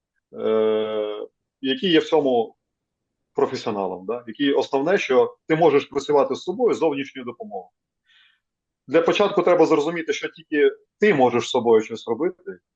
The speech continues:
і змінювати світогляд. Але професіонал, професіонал ззовні допоможе це зробити швидше, якісніше і менш травматично. І я ще не почув ні разу від хлопців, щоб вони сказали:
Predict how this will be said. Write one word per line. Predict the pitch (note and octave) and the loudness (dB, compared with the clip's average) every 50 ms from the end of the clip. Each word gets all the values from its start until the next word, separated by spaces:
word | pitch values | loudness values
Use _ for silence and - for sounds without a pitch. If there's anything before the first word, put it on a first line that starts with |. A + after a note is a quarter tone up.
| - | -18
і | A2 | -16
змінювати | G2+ A2 A#2 A#2+ A2+ A2+ A2 A2+ | -12 -8 -6 -6 -4 -6 -6 -6
світогляд. | G#2+ - - A#2 - A2 G2+ G2 G2 F#2+ _ _ _ _ _ _ _ _ _ - | -8 -8 -8 -2 0 0 0 0 -2 -12 _ _ _ _ _ _ _ _ _ -2
Але | C#3 C#3 C#3+ C#3+ C3+ | 2 4 6 6 6
професіонал, | C3+ - - D#3+ D#3+ E3 D#3+ D#3 D3+ C#3 B2+ C#3+ - _ - | 4 4 2 2 4 4 4 4 4 4 2 0 -4 _ 2
професіонал | - D3+ C#3+ - D3+ C#3+ - D#3 D3 D3 C#3+ C3+ B2+ | 2 2 2 2 -2 0 0 -2 0 2 2 0 0
ззовні | A#2 C3+ F#3 G#3+ G3+ D3 B2+ A2 G#2 _ _ _ _ _ _ _ _ _ _ _ _ _ _ _ _ _ | 2 2 2 2 2 2 -4 -12 -12 _ _ _ _ _ _ _ _ _ _ _ _ _ _ _ _ _
допоможе | A#2+ A#2 C3 B2+ - - C3+ C#3 F3 D#3+ C#3+ C3 | -10 -10 -10 -10 -8 -10 -6 -2 -2 -2 -2 -2
це | C3+ B2 | -4 -6
зробити | G#2+ A2+ A#2 A#2+ D3 D3 C#3+ - B2 A#2+ A#2 A#2 _ _ _ _ _ _ _ _ _ _ _ _ _ _ _ _ _ _ | -10 -10 -10 -6 -6 -8 -6 -6 -8 -8 -8 -10 _ _ _ _ _ _ _ _ _ _ _ _ _ _ _ _ _ _
швидше, | - - - C#3 A#2 B2 A#2 A2+ - - - F3 G3 G#3 - _ _ - | -16 -12 -8 -4 -2 -2 -2 -2 -4 -4 -2 -2 -4 -4 -10 _ _ -14
якісніше | - A2+ G#2 B2 B2 A#2 G#2+ - - - C#3 C3 - - D#3+ D3+ - - F3 F3 F3+ _ _ - | -12 -4 0 2 2 2 2 -2 -8 -6 -6 -8 -8 -8 -12 -12 -6 -6 -6 -6 -8 _ _ -6
і | - B2+ | -4 -2
менш | A#2+ C3+ C#3+ C3+ C3+ | 0 0 0 -2 -2
травматично. | _ - A#2 G#2+ A2+ A2 - - G2 G2 - - _ _ _ _ _ _ _ _ _ _ _ - _ _ _ _ _ _ _ _ _ _ | _ -4 -4 -2 -2 -6 -8 -10 -16 -16 -16 -18 _ _ _ _ _ _ _ _ _ _ _ -20 _ _ _ _ _ _ _ _ _ _
І | - C#3+ D3 D3+ D3 D3 C#3+ C3 C#3 | -4 0 2 4 6 6 6 4 4
я | C3+ C3+ E3+ F#3 - | 0 2 2 2 2
ще | - - D#3 D3 | 2 2 2 2
не | D3 D3 | 2 0
почув | - C#3+ - - C#3+ C3+ | -4 -4 -4 -4 -8 -6
ні | C3 C3 | -2 0
разу | C#3+ E3 E3 B2+ A#2 A2 | 2 2 2 2 -2 -8
від | G#2+ A2 A2+ _ | -10 -10 -12 _
хлопців, | - D3 E3 D#3+ - - G#2+ | -2 -2 -2 -2 -6 -20 -18
щоб | - - A#2 - _ _ | -14 -12 -12 -12 _ _
вони | - B2+ B2 | -12 -12 -12
сказали: | - - B2 A#2 B2 A#2+ A#2 A2 G#2+ G#2 G#2 G#2 | -10 -8 -2 0 2 4 6 6 4 4 2 -2